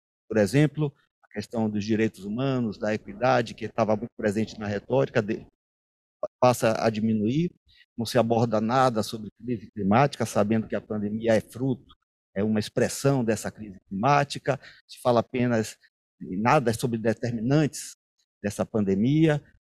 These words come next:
apenas como se as vacinas e os remédios e alguma distribuição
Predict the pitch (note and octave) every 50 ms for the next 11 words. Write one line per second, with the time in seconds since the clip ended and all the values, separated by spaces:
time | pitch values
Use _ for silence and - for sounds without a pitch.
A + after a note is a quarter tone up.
0 | _ - - _ - A#2+ A#2+ A#2+ - - B2 A2+ - - B2 A2+ - A#2 G2+ G2+
1 | - - - D3+ D#3+ D#3+ D3 C3 A#2+ A2 G#2+ G2+ A2+ A2+ G#2+ F#2 G2+ G2+ G#2 A2+
2 | B2+ C3+ C#3+ C3 A#2+ G#2+ G2 G2+ G2 F#2 F#2 G#2 A2 G#2 A2 A2+ A2+ A#2 A2+ G#2
3 | - - A#2 A2+ A2+ A2 - - B2 B2 B2 A#2 G#2 -